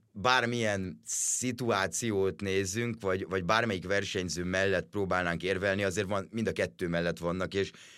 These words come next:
és pont ezt teszi nagyon kiszámíthatatlanná. Azért, ha emlékszünk, tavaly ilyenkor, vagy tavaly egy nagyon-nagyon kemény hegyi szakasz után már, már kettő perc fölött volt a különbség, és onnan nem is nagyon tudott csipegetni Pogacsár. Öm,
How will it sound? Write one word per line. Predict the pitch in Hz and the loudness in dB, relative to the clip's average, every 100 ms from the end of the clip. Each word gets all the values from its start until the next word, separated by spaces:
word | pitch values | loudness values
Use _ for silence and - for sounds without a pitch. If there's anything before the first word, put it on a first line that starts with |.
| - _ | -20 _
és | 85 | -6
pont | - 117 107 | -2 -2 0
ezt | 98 | -2
teszi | - 95 | -2 -4
nagyon | 104 98 90 | -2 -2 -2
kiszámíthatatlanná. | 95 87 87 90 85 87 85 92 92 98 101 - - _ | -4 -4 -2 -4 -4 -4 -2 -2 0 0 0 -4 -20 _
Azért, | - 85 95 | -8 0 2
ha | |
emlékszünk, | 101 101 87 - 98 98 - _ _ _ _ | 2 0 0 -2 -4 -8 -12 _ _ _ _
tavaly | - 107 98 95 | -2 2 4 2
ilyenkor, | 98 101 87 85 98 92 | 2 2 2 0 0 2
vagy | 92 | 2
tavaly | - 98 98 | 2 2 4
egy | 95 | 4
nagyon-nagyon | 104 113 110 95 85 | 2 2 2 0 0
kemény | 98 95 | -2 0
hegyi | 87 87 | -2 -2
szakasz | 85 95 92 85 | -2 0 -2 -4
után | 92 95 90 87 | -4 -2 -2 0
már, | 87 90 - - _ | 0 0 -4 -20 _
már | 85 - _ _ | -6 -6 _ _
kettő | - 90 95 | -4 -2 -2
perc | 78 73 - | -4 -4 0
fölött | 98 98 | 0 0
volt | - 85 | 0 0
a | 85 | 2
különbség, | 95 98 95 | 2 2 2
és | 104 - | 0 0
onnan | 117 117 107 113 113 | 0 2 0 -2 -4
nem | 113 110 | -2 0
is | 104 | 0
nagyon | - 98 92 | -2 -2 -2
tudott | 110 101 85 - - - - _ | -2 0 0 -4 -20 -20 -20 _
csipegetni | 113 - 101 98 95 92 | -8 0 2 2 0 -4
Pogacsár. | 98 104 113 139 131 127 - - - _ | 0 2 2 2 2 2 -4 -20 -20 _
Öm, | - 113 120 131 | -2 2 2 0